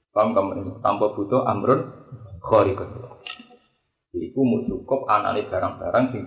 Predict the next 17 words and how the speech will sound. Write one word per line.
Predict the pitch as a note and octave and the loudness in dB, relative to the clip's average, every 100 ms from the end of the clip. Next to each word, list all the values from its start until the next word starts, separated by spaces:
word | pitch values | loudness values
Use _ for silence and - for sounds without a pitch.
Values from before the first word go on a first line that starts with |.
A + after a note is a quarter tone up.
| G2 | -6
jelas-jelas | F#2 - F#2 - | -6 -4 -2 -2
nunjukno | A#2+ G2+ F#2+ F2 A2 | 0 -2 -2 0 0
kedikjayane | G#2+ G#2 - - - F2+ F2+ F2 | 2 -2 -4 -12 -2 2 2 2
Allah. | - E2 - - | 0 -2 -4 -6
Iku | E2+ G2 | -2 2
anane | G2 F#2 F2+ F2+ - | 4 2 0 -4 -8
penciptaan | - F2+ F2 - - E2+ F2+ | -6 -6 -4 -4 -2 0 -2
langit | F2 F2 - | -2 -4 -8
bumi, | D#2 F#2 E2+ D#2 | -12 -8 -6 -2
matahari, | E2+ - F2 E2+ F2+ F2+ F2+ - - - | -2 2 2 2 0 0 -2 -8 -12 -10
ana | - F2+ F#2 | -4 -2 -2
udan, | F#2+ - G#2 F#2+ F2 | -4 -2 0 0 0
ana | F#2+ F2+ | -2 -4
srengenge, | F#2+ G2 F#2+ F#2+ G2 | -4 -2 -2 0 -2
ana | - | -2
macam-macam. | F2+ F2 - - - - _ _ _ _ _ - - - - - _ _ _ _ _ _ _ - | 0 -2 -4 -12 -14 -18 _ _ _ _ _ -2 -2 -2 -18 -20 _ _ _ _ _ _ _ -6
Nah, | F2 | -6